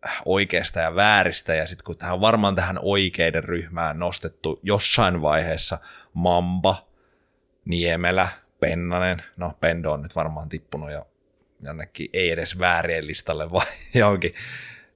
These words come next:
eh, johonkin muulle listalle. Niemelästä on ruvennut naamiot vähän paljastuu, sisäpiirissä on vähän se semmoinen, että hän on ihan yhtä paljon tuomareille valittaa, mut sit kun on vaan se feikki Heikki hymy siinä päällä,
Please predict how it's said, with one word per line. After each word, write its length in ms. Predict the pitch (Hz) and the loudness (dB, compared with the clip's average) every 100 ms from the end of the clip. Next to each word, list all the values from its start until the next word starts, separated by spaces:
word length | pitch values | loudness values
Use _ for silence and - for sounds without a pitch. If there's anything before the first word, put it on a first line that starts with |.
| - | -10
eh, 400 | - 73 73 - | -8 -6 -8 -6
johonkin 320 | 95 95 87 | 0 2 2
muulle 420 | 85 98 120 123 | 2 4 6 6
listalle. 500 | 113 101 - 104 98 95 | 6 4 2 2 2 2
Niemelästä 640 | 98 113 107 98 90 - | 4 6 6 4 2 2
on 60 | 90 | 2
ruvennut 260 | 85 82 | 2 0
naamiot 480 | 87 92 95 87 80 | 2 4 4 2 -2
vähän 260 | 80 90 87 | -2 -2 2
paljastuu, 840 | 85 85 85 - - 80 80 76 - | 2 4 2 -2 -4 -4 -2 -4 -6
sisäpiirissä 840 | 78 87 92 82 - 80 80 - | -8 -2 0 0 0 -2 -2 -4
on 80 | 76 | -4
vähän 200 | 78 90 | -4 -6
se 80 | 87 | -6
semmoinen, 240 | 90 82 | -6 -8
että 120 | 80 - | -8 -6
hän 140 | 85 | -6
on 80 | 78 | -6
ihan 260 | 82 104 95 | 0 2 2
yhtä 200 | 98 85 | 0 -2
paljon 320 | 92 90 82 - | 0 0 -2 -2
tuomareille 580 | 85 82 82 82 82 - _ | -2 -2 -4 -4 -6 -8 _
valittaa, 540 | 85 85 80 - - 82 | -4 -2 -2 -6 -6 -4
mut 120 | 85 | -6
sit 140 | 78 | -12
kun 160 | - 80 | -8 -8
on 120 | 80 | -6
vaan 160 | 82 82 | -8 -8
se 120 | 85 - - - - | -10 -12 -18 -18 -6
feikki 400 | - 101 90 98 | 2 2 2 -2
Heikki 380 | 92 90 - 90 | 2 2 0 0
hymy 340 | 107 120 107 90 | 4 4 4 2
siinä 280 | 90 85 | 0 -4
päällä, 540 | 85 92 87 85 87 | 0 2 4 2 2